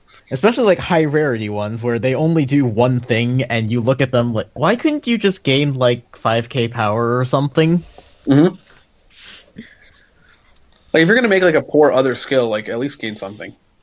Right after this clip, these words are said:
Speaker 1: Yeah.
Speaker 2: Like, that was the frustrating thing about Gwyn. If, like, Gwyn gained power, I think the card's just a lot better.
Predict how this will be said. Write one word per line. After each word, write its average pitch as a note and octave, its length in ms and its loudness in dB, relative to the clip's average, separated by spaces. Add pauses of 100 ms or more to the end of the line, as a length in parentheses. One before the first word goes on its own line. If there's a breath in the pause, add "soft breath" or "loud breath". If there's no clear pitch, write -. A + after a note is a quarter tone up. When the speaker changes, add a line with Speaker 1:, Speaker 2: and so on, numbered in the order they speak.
(280)
Speaker 1:
Yeah. A#2+ 260 0
Speaker 2:
Like, C#3 180 4
that F3 80 4
was G3 220 4
the D#3+ 80 -2
frustrating D3+ 380 2
thing C3+ 80 -2
about A2 240 0
Gwyn. A2+ 180 -4
If, G2+ 140 -12
like, B2 140 -4
Gwyn D3 220 2
gained E3+ 220 0
power, C3 240 6
I C3+ 60 4
think B2 100 -6
the A#2+ 80 -4
card's G#2+ 220 -10
just - 160 -16
a - 20 -14
lot F#2 140 -12
better. F#2+ 260 -14